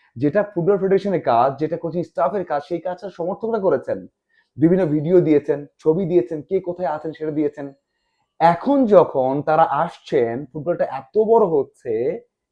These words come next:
সেই সময় সেই সমর্থকদের ভুলে যাচ্ছে। সেই সময় ফুটবল ফেডারেশন সেই সমর্থকদের ভুলে যাচ্ছেন,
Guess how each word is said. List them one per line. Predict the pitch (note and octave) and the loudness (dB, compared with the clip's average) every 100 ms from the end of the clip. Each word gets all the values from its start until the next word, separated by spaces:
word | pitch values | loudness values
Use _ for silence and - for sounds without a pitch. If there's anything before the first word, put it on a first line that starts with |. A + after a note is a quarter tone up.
| _ _ _ | _ _ _
সেই | - A3 | -6 -6
সময় | - A#3 | -4 -6
সেই | A3+ A#3 | -4 -6
সমর্থকদের | G3+ G3+ G3+ A3+ | -6 -8 -4 -2
ভুলে | G3+ | 2
যাচ্ছে। | A#3 - - F#2+ - _ _ _ _ _ _ | 0 0 -10 -10 -10 _ _ _ _ _ _
সেই | _ D#3 F3 | _ 2 4
সময় | E3+ G3 G#3 | 4 -4 -6
ফুটবল | F#3 D#3+ F#3+ | -6 -2 -2
ফেডারেশন | F3+ F3+ F#3 G3 G#3 | -2 0 0 -2 -8
সেই | G3+ G3 | -4 -6
সমর্থকদের | - D#3 F3+ G3 F#3 G#3+ | -6 -10 -8 -8 -6 -4
ভুলে | G#3+ | -2
যাচ্ছেন, | A3+ A3 F#3+ B2 F#2+ | -2 -4 -8 -12 -12